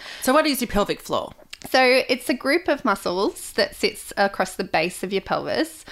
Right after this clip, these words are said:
Speaker 2: Women are kind of standing over a void all day. <laughs> We don't have much kind of propping up our pelvic organs like our bladder and our rectum and our uterus,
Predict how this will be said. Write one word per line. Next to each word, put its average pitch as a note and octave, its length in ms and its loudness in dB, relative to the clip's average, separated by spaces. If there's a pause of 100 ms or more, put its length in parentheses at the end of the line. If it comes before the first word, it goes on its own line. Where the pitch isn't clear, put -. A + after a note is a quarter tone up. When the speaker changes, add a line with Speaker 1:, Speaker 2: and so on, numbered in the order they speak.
(240)
Speaker 2:
Women C#4+ 640 4
are - 60 0
kind G#3+ 180 0
of G#3 60 -2
standing F#3+ 360 2
over F3 220 0
a E3+ 100 0
void E3+ 420 0
all F3+ 220 0
day. E3+ 440 2
<laughs> - 80 -4
We G#3+ 100 4
don't G#3+ 240 4
have A3+ 240 2
much A#3 300 2
kind F#3+ 160 0
of F3 100 -4
propping F#3+ 380 0
up - 260 0
our F3 120 4
pelvic F3+ 420 -2 (600)
organs G3 400 2
like F3+ 160 2
our F3 100 4
bladder F3 400 2
and E3+ 120 0
our E3+ 100 2
rectum E3+ 540 0
and E3+ 100 -2
our E3+ 300 2
uterus, F3+ 600 0